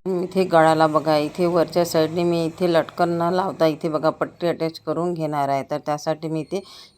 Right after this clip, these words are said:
ही बघा ही सहा ते सहा, आठ इंच ही पट्टी घेतलेली आहे आणि इथे एक वरच्या साईडने मी इथे एक इंच, दोन इंचची ही पट्टी घेतलेली आहे. त्यानंतर इथे बघा, अ, अशा प्रकारे ही पट्टी इथे मी सरळ करून घ्यायची आहे आणि मधोमध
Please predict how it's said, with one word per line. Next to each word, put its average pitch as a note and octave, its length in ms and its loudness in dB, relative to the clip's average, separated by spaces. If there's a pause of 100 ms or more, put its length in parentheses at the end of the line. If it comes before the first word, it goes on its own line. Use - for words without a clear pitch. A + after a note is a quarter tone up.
ही F#3 80 0
बघा E3 260 2
ही E3+ 300 -2
सहा D#3 280 0
ते E3 180 0 (180)
सहा, D#3 400 4
आठ D#3+ 240 2
इंच D#3+ 280 -4
ही E3 200 -2
पट्टी D#3+ 380 -4
घेतलेली D#3 540 -4
आहे D#3 360 -2
आणि D#3 340 -4
इथे D#3 180 -8 (540)
एक F3+ 220 -4
वरच्या D#3+ 300 0
साईडने D#3 360 -4
मी D#3 160 -2
इथे D3+ 180 -6
एक E3 360 -4
इंच, D#3 300 -10
दोन E3 320 0
इंचची D#3 440 -6
ही A3+ 180 -4
पट्टी - 320 -10
घेतलेली D#3 580 -4
आहे. C#3+ 200 -2
त्यानंतर D3 600 -4
इथे D#3+ 160 -8
बघा, C#3+ 200 -4 (460)
अ, F#3 220 4
अशा E3 260 0
प्रकारे D3+ 500 -2
ही D#3+ 180 -4
पट्टी D#3+ 360 -8
इथे D3+ 500 -4
मी G#3 180 -2 (380)
सरळ D#3+ 280 -2
करून E3 360 -2
घ्यायची D#3 380 -4
आहे D#3+ 240 -2
आणि D#3+ 260 -4
मधोमध D#3+ 560 -2